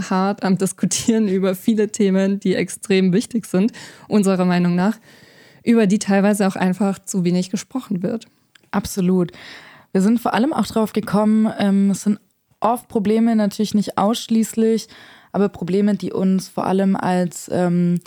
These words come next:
Speaker 2: Frauen in der Musikbranche begegnen, ähm, gerade auch als Fotografinnen. Es geht, äh, entweder ums Geld, es geht oft um, äh, Wertschätzung, Nichtwertschätzung. Ähm,
Speaker 1: Zwischenmenschliche Beziehungen spielen eine große Rolle.
Speaker 2: Absolut. Ähm,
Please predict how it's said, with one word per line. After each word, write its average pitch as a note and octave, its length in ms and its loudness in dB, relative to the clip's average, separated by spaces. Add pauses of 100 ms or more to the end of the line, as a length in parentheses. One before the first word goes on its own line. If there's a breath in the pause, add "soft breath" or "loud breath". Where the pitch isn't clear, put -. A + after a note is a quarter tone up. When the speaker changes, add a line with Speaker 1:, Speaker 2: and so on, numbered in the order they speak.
(280 soft breath)
Speaker 2:
Frauen G3 680 0
in F3+ 280 0
der E3+ 300 0
Musikbranche E3+ 640 -2
begegnen, G#3+ 840 0 (400 loud breath)
ähm, F#3 380 2
gerade F#3+ 360 0
auch F#3+ 100 -4
als F#3+ 180 -4
Fotografinnen. F#3 880 0
Es F3 140 -4
geht, F3+ 300 -4
äh, F3+ 340 0 (640 soft breath)
entweder A3+ 340 0
ums F3+ 260 -2
Geld, A#3+ 400 0
es F#3+ 120 -4
geht F#3 220 -4
oft F3 300 -4
um, G3 440 2
äh, F#3+ 320 -2
Wertschätzung, F#3 840 -2
Nichtwertschätzung. F3 1080 -2 (400 loud breath)
Ähm, F3+ 420 2
Speaker 1:
Zwischenmenschliche F#3+ 640 2
Beziehungen G#3+ 920 2
spielen F#3+ 260 0
eine F#3 140 2
große F#3 380 -4
Rolle. F3 520 0
Speaker 2:
Absolut. F#3+ 760 -2
Ähm, F3+ 580 0